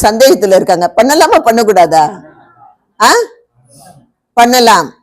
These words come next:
ஏன் பண்ணலாம்? கடவுள் தானே தண்டனை கொடுத்தா நம்மளுக்கு என்ன ரைட்ஸ் இருக்கு ஹெல்ப் பண்ண?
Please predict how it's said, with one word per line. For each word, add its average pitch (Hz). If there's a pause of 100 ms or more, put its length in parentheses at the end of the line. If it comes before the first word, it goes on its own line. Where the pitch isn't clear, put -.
(680)
ஏன் 269
பண்ணலாம்? 147 (320)
கடவுள் 269
தானே 294
தண்டனை 196
கொடுத்தா 190
நம்மளுக்கு 185
என்ன 190
ரைட்ஸ் 165
இருக்கு 156
ஹெல்ப் 160
பண்ண? 175